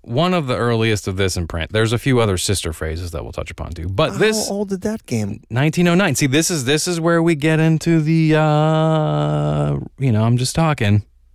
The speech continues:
Speaker 1: just tossing out ideas. Because, uh, the slot machines really just become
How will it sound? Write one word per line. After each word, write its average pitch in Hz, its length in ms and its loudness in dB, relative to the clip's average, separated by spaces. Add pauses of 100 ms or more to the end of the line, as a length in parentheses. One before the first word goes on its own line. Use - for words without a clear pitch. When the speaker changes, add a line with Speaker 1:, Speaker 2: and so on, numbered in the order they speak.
Speaker 1:
just - 220 -12
tossing 117 320 0
out 131 160 4
ideas. 123 500 2 (380)
Because, 123 640 0 (200)
uh, 98 200 -2
the - 80 -8
slot 165 260 0
machines 139 340 0
really 120 600 2 (640)
just 117 280 0
become 95 500 0